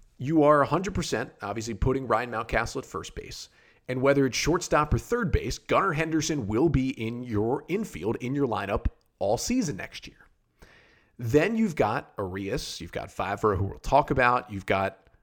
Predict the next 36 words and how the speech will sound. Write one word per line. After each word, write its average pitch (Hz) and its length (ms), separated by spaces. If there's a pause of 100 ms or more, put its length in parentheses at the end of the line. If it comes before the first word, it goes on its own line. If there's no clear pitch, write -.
(280)
Jorge 107 400
Mateo. - 580 (840)
And 107 120
then 110 140
you've 113 140
got 117 200
Jordan 92 300
Westberg, 156 460
maybe 92 240
Joey 87 280
Ortiz 127 400
knocking 113 300
on 87 60
the 87 80
door. 180 380 (360)
And 160 160
even 233 300
if - 120
the 190 100
Orioles 165 300
don't 120 300
sign 117 460
one 110 100
of 92 40
the 90 60
big 107 220
name, 104 340
you 95 60
know, 90 140
Carlos 95 360
Correa 104 520
or 104 180
Trey 92 260
Turner 135 460
type 101 300
shortstops, - 800